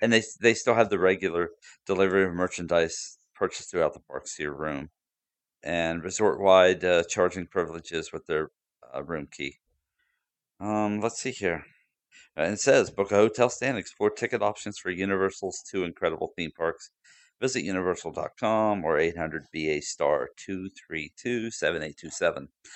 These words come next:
Honestly, I, and I'm gonna say it again, please, everybody, if you're listening to this and you care, go back and listen to the, um, to the Universal, uh,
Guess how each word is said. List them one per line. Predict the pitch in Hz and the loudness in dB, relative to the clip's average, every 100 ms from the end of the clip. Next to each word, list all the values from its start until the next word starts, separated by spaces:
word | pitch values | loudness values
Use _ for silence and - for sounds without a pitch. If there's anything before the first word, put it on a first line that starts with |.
| - - | -20 4
Honestly, | 101 104 - 113 107 - | 6 6 4 0 -2 -6
I, | 95 - | -8 -6
and | - 98 | -4 -2
I'm | 90 | -2
gonna | 101 92 - | -4 -8 -6
say | - 95 | 0 0
it | |
again, | 104 104 101 - | 2 0 0 -2
please, | - 131 139 127 92 | 0 0 0 -4 -2
everybody, | 98 98 95 | 0 2 2
if | 98 | -2
you're | 87 | -4
listening | 90 98 110 113 113 | -4 -4 -4 -4 -4
to | 113 | -2
this | 113 117 - - - - - | -2 -2 -6 -20 -20 -16 -10
and | 87 | -6
you | 73 - | -6 -2
care, | 110 120 131 131 _ _ _ _ | 4 6 4 -2 _ _ _ _
go | 104 113 | 0 4
back | 101 92 95 - - | 6 6 4 -4 -14
and | - 92 | -10 -4
listen | 87 92 - 87 - | -2 -2 -4 -8 -6
to | 98 | -6
the, | 82 82 78 80 | -4 -6 -6 -4
um, | 76 73 71 _ _ _ _ _ _ _ | -4 -6 -14 _ _ _ _ _ _ _
to | - | -4
the | 95 90 | 0 0
Universal, | 90 98 85 92 - 95 71 - | 0 0 2 0 0 -2 -2 -4
uh, | 67 64 60 | -8 -4 -6